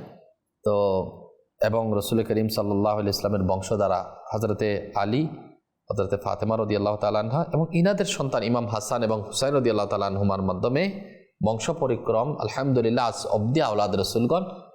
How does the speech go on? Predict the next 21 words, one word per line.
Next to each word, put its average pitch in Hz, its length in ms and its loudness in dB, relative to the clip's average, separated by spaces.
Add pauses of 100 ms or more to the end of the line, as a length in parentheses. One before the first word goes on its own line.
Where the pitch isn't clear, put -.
পুরা 170 160 2
জমিনের 147 460 2
মধ্যে, 113 280 2
পুরা 131 220 0
পৃথিবী 190 400 2
জুড়ে, 151 580 0
আলহামদুলিল্লাহ, 101 500 2
আমাদের 156 460 -2 (180)
দৃষ্টিগোচর 95 580 0
হচ্ছে। 90 300 -4
এখন 185 260 0
আমি 151 280 0
একটা 151 240 -2
কথা 139 180 0
বলে 135 180 2
শেষ - 300 -2
করব। 107 560 0 (840)
ইসলামের 196 460 0
এমন 156 220 2
একজন 135 300 2
মহিলা, 113 640 0